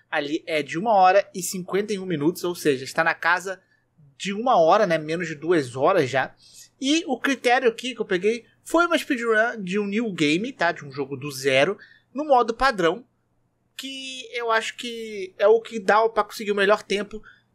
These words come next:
se você tirar ali as speedruns de new game mais. Mas eu não quero assistir elas, eu quero assistir como se fosse feito do zero, né? Porque eu acho que é mais bacana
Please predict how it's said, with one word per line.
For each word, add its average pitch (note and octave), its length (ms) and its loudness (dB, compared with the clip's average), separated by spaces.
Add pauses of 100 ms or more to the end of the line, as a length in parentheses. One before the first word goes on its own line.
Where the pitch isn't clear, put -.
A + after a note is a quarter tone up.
(220)
se - 180 0
você D#4 240 0
tirar G3 520 2 (140)
ali F#3 360 2
as F3+ 120 2
speedruns D#3+ 760 -4
de D3+ 160 -10
new E3+ 120 -4
game E3 240 0
mais. C3 380 -2
Mas F#3 240 0
eu A#3 100 4
não B3 560 -10
quero A#3 220 2
assistir F3+ 360 -2
elas, F#3+ 280 2 (380)
eu F3 80 -4
quero G#3+ 120 2
assistir G3 280 -6
como G#3+ 180 0
se - 80 -10
fosse G#3+ 200 -2
feito G#3+ 200 0
do F#3+ 140 -8
zero, E3+ 280 2 (400)
né? A3+ 120 0
Porque A#3+ 520 0 (280)
eu A3+ 120 4
acho A3 140 2
que - 80 -8
é - 20 -2
mais G#3+ 140 0
bacana D3 380 -2